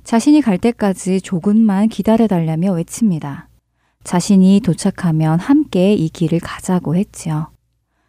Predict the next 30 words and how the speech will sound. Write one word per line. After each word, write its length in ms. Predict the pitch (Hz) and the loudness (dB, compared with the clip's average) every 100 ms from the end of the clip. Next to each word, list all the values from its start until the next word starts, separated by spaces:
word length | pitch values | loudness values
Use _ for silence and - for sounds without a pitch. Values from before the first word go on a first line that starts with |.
| _ | _
하지만 420 | - 214 269 285 220 | -4 0 4 4 4
믿음 240 | 180 202 | 2 0
씨는 400 | - 185 190 247 | -2 0 4 4
기다려줄 520 | - 190 208 269 285 | 2 0 2 2 0
수 160 | 269 190 | 0 -2
없다고 360 | 147 - 202 | -2 -2 0
합니다. 520 | 208 170 151 156 170 - _ _ _ | 0 0 -2 -4 -4 -8 _ _ _
자신은 540 | - 185 214 208 220 | -2 2 4 4 4
자신의 380 | 214 175 214 220 | 2 0 0 0
생명을 400 | 254 294 294 262 | 2 2 4 4
구하려고 640 | 247 180 165 160 160 226 220 _ | 2 -2 -2 -2 0 0 0 _
급히 460 | - 226 - - 214 | -4 -2 -2 0 -2
가고 340 | - - 226 | -2 -4 4
있는 200 | 262 208 | 4 4
것이고 520 | 160 151 - - 147 156 _ _ _ - | 0 -6 -10 -10 -10 -10 _ _ _ -4
뒤에는 520 | 190 196 202 196 208 | 2 2 4 2 2
원수가 420 | 160 170 220 208 | 0 -2 0 -2
따라오기 440 | 247 277 302 269 | 0 2 2 2
때문에 540 | 240 180 165 156 151 180 | 0 2 2 2 2 0
기다릴 380 | - 165 175 185 | -2 -2 0 0
수 140 | - | -2
없다고 380 | 139 - 247 214 | -6 -2 0 0
했지요. 440 | 139 - 139 143 135 _ _ _ _ _ _ _ _ - | -4 -8 -8 -8 -10 _ _ _ _ _ _ _ _ -6
기다려줄 500 | 202 208 226 233 233 | 0 2 4 4 2
수 160 | 233 | 2
없다는 600 | 160 - - 208 208 208 | 0 -2 -2 2 2 2
믿음 280 | 160 156 185 | 0 0 0
씨의 260 | 185 190 180 | 0 0 0
말을 320 | 147 156 165 | 0 -2 -2
듣고 460 | 151 _ - 147 | -4 _ -4 -2